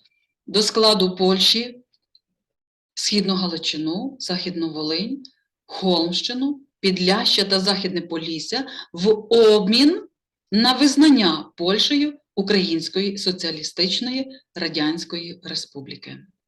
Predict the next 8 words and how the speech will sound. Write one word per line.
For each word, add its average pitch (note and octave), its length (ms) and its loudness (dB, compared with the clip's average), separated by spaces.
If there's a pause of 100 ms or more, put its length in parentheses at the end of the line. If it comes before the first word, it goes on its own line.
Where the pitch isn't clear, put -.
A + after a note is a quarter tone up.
(2000)
Національні D4 600 6
меншини C4 840 4
становили B3+ 600 0
майже A#3 340 0
третину A#3+ 640 -2
населення F#3 840 -2 (380)
міжвоєнної F#3+ 720 0
Польщі E3+ 600 -8